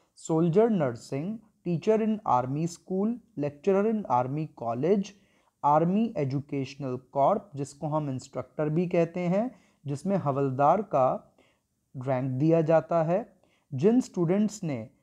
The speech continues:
वेटरनरी साइंस पढ़ी है, वो remount and veterinary कॉर्प के लिए अप्लाई कर सकते हैं और सोल्जर जनरल के लिए भी बायोलॉजी वाले स्टूडेंट्स अप्लाई कर सकते हैं।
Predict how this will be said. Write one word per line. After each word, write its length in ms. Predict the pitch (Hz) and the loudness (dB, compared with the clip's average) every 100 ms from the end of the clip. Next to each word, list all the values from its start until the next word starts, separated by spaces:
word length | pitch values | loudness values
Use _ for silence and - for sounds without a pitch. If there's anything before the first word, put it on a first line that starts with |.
| _ | _
वेटरनरी 540 | 127 156 175 208 233 254 | -4 -2 2 2 4 2
साइंस 440 | 254 165 151 165 | 2 -2 -2 -6
पढ़ी 380 | - 143 135 147 | -6 -4 -2 -2
है, 320 | 143 175 254 _ _ _ - | -2 -4 -6 _ _ _ -2
वो 180 | 139 196 | 4 4
remount 520 | 151 143 147 175 233 - | 4 2 2 2 0 -2
and 260 | 165 160 123 | -2 -2 -2
veterinary 480 | 139 156 170 214 226 | -4 -2 -2 -2 -4
कॉर्प 320 | 147 139 135 - | 0 0 -2 -6
के 100 | 156 | -4
लिए 240 | 151 156 | -2 0
अप्लाई 440 | 151 127 127 113 123 | -2 -4 -4 -2 -2
कर 160 | 143 | -6
सकते 380 | 135 - - - | -8 -8 -10 -6
हैं 320 | 165 147 220 269 _ _ - | -4 -2 -4 -6 _ _ 0
और 100 | 175 | 0
सोल्जर 540 | 175 175 175 190 254 | 0 -2 0 4 2
जनरल 460 | 175 160 156 180 190 | 2 0 0 0 -2
के 200 | 180 156 | -2 -4
लिए 300 | 143 139 135 | -2 -2 -2
भी 180 | 127 202 | 0 -2
बायोलॉजी 540 | 147 131 131 131 196 | 0 0 0 0 0
वाले 300 | 202 160 147 | 0 -2 -2
स्टूडेंट्स 580 | - 139 131 143 202 - | -6 -8 -6 -6 -6 -8
अप्लाई 420 | 135 - 120 143 190 | -10 -2 -2 -2 -4
कर 120 | 180 | -4
सकते 400 | 151 - - - | -6 -10 -16 -12
हैं। 320 | 113 113 110 | -10 -8 -10